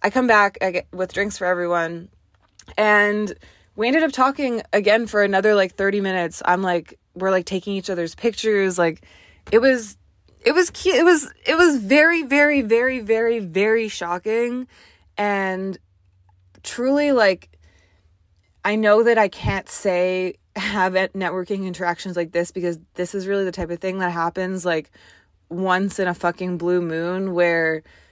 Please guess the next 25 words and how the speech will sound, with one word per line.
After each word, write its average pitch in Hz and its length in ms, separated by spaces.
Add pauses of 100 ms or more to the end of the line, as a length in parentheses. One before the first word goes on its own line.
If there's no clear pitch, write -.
(460)
you 190 420
are 180 140
speaking 185 480
to 185 80
someone 180 340
who's 175 320
very 175 320
famous 175 380
and 175 100
you 175 80
have 165 140
no 165 200
idea 170 240
who 180 60
the 170 100
fuck - 260
they 170 140
are. 165 380 (720)
But 196 400 (920)
I'm 294 180
really 339 220
excited 202 600 (180)
kind 208 200
of 214 80
in, 180 180